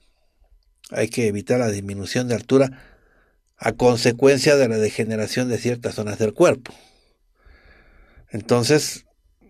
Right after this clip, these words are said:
pues ya sabemos, ¿no? Retrasarla, minimizarla, consumiendo una dieta saludable, manteniéndose físicamente activo, y claro, hay que tra-,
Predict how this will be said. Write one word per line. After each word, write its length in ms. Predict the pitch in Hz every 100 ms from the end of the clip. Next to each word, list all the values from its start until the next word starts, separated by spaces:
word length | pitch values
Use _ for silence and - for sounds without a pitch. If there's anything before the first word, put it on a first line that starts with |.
| _ _ _
pues 220 | 185 175
ya 100 | 156
sabemos, 520 | 135 95 104 98 98 113
¿no? 160 | 156 _ _ _ _ _ _ _ - _ _ _ _ _ _
Retrasarla, 640 | - - 101 - 120 104 92
minimizarla, 880 | 98 98 98 - 143 123 90 - _ _ _ _ _ _ _ _ _ _ _ _ _
consumiendo 560 | - - 107 117 113 107
una 140 | 101
dieta 280 | 107 107 -
saludable, 840 | - 95 101 135 127 117 143 - _ _ _ _ _ - - _
manteniéndose 640 | 110 107 110 117 110 -
físicamente 760 | - 117 - - 104 117 - 98
activo, 560 | - - 170 113 120 - - _ _ - - _
y 100 | -
claro, 260 | 226 247
hay 60 | 220
que 140 | 147
tra-, 260 | 127 131